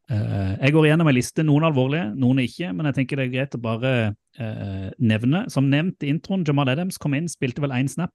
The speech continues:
fikk en hode-, hoderystelse og gikk ut igjen for Seahawks, etter å ha vært ute et år. Eh, Tre'Davious White i Bills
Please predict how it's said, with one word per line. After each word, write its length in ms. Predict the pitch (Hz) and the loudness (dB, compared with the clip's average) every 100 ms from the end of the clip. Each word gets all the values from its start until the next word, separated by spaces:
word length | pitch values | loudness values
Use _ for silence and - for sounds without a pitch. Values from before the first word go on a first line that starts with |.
| - | -10
fikk 300 | - 131 139 | -4 -2 0
en 80 | 117 | 2
hode-, 240 | 139 - - | 2 0 -4
hoderystelse 680 | 131 127 - 160 - 185 - | 0 0 -2 -6 -2 -4 0
og 180 | 139 135 | 2 4
gikk 180 | 131 - | 2 0
ut 80 | 120 | 0
igjen 180 | 202 277 | 0 -2
for 240 | - 143 131 | -2 0 2
Seahawks, 500 | 135 180 - - - _ _ - | 2 2 0 -12 -16 _ _ -2
etter 160 | 127 | 0
å 60 | 151 | 2
ha 40 | |
vært 120 | 127 - | 2 2
ute 100 | - | 0
et 60 | - | 0
år. 280 | 196 277 - _ _ _ - _ _ _ _ _ _ _ _ _ - | 0 0 -4 _ _ _ -20 _ _ _ _ _ _ _ _ _ 0
Eh, 100 | 180 | 2
Tre'Davious 400 | 151 165 170 147 | 4 4 4 4
White 320 | 139 170 - 135 | 2 0 -2 -4
i 40 | |
Bills 520 | 117 180 294 - - | -2 -4 -4 -12 -10